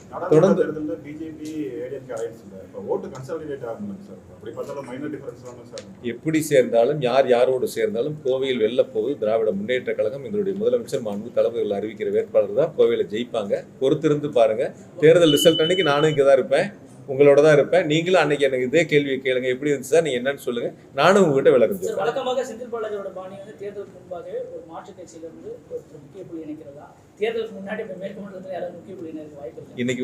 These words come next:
Speaker 2: ஓரணியில் தமிழ்நாடு எங்களுடைய தலைவர் தொடங்கி வச்சது முழு அர்ப்பணிப்பு உணர்வோட, எங்க மனசு பூரா அதுல தான் இருக்கு.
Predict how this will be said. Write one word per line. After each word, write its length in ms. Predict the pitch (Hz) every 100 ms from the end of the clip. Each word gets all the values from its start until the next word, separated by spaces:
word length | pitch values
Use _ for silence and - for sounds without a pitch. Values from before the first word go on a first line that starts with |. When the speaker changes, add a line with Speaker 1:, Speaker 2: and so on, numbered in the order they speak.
| 131
Speaker 2:
ஓரணியில் 380 | 156 151 143 -
தமிழ்நாடு 380 | 127 127 123 147
எங்களுடைய 320 | 131 113 110
தலைவர் 380 | 117 131 135 104
தொடங்கி 220 | 123 127
வச்சது 300 | 120 95 127 139
முழு 200 | 123 160 165
அர்ப்பணிப்பு 460 | 143 131 160 160 139
உணர்வோட, 360 | 135 131 147 175
எங்க 180 | 143
மனசு 340 | 123 156 156 160
பூரா 240 | 147 180 165
அதுல 240 | 143 151
தான் 120 | 156
இருக்கு. 300 | 139 - 175